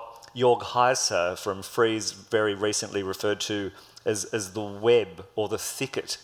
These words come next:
of references that you pack into your work to try and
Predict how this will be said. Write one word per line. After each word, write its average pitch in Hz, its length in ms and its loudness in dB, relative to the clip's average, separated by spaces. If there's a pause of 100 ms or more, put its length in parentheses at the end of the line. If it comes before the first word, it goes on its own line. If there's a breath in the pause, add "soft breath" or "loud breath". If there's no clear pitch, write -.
(200 loud breath)
of 101 200 -4
references 95 640 -2
that 98 160 -4
you 98 120 -10
pack - 380 -6 (220)
into 101 260 -10
your 95 220 0
work 107 360 0
to 104 100 -8
try 107 500 4 (440 loud breath)
and 110 340 -2